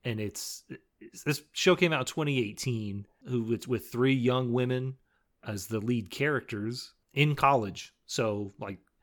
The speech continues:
traditionally, this is the time of your enlightenment, when you, when your eyes are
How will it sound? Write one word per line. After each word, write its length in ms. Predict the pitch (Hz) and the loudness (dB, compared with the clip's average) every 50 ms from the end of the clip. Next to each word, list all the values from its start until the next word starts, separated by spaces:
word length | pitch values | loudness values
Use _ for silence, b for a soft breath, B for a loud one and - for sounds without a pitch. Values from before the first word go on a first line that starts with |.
| _ _ _ | _ _ _
traditionally, 640 | - 143 127 139 156 151 - 165 147 143 147 151 139 | -2 0 2 4 2 2 2 2 0 2 2 2 2
this 220 | 127 139 135 - | 2 0 -2 -2
is 140 | 143 135 131 131 | -4 -6 -4 -4
the 120 | 139 131 | -4 -4
time 340 | - - 143 139 139 139 131 | -2 -2 -2 -2 -2 -2 -2
of 140 | 127 117 117 | -2 -2 0
your 180 | 127 143 151 | 0 0 0
enlightenment, 640 | 151 147 143 156 196 - - 113 98 95 90 - - | -2 0 -2 -2 -2 -2 -6 -8 -8 -8 -8 -10 -8
when 200 | 120 117 110 110 | -6 -6 -4 -2
you, 360 | 113 113 117 117 117 117 120 - _ | 0 2 2 2 2 2 -2 -4 _
when 140 | 139 123 113 | -2 -2 -2
your 180 | 113 110 - | -2 -2 0
eyes 380 | 117 120 127 123 123 120 117 123 | 2 4 4 4 4 2 0 0
are 100 | 123 | -4